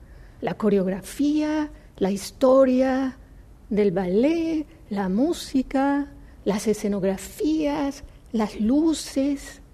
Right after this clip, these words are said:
Me encantaban las luces, era especialmente mágico esto de las luces, de ver cómo cambiaba el ambiente del teatro instantáneamente. Todo se oye bastante agradable y,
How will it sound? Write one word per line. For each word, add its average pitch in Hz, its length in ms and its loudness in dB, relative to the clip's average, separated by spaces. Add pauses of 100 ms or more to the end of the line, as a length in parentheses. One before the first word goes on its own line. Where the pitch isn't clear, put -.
(720)
Me 226 80 4
encantaban 226 580 2
las 233 160 2
luces, 254 340 2
era 202 160 2
especialmente 240 680 0
mágico 233 460 -2
esto 196 160 -4
de 208 100 0
las 190 180 0
luces, 214 360 0
de 202 60 2
ver - 160 -4
cómo 214 280 -2 (460)
cambiaba 233 580 0
el 208 140 4
ambiente 220 480 2
del 196 180 2
teatro 214 480 2
instantáneamente. 202 1300 -2 (2250)
Todo 240 280 4
se 269 160 2
oye 247 200 6
bastante 226 920 2 (320)
agradable 208 680 2
y, 180 440 0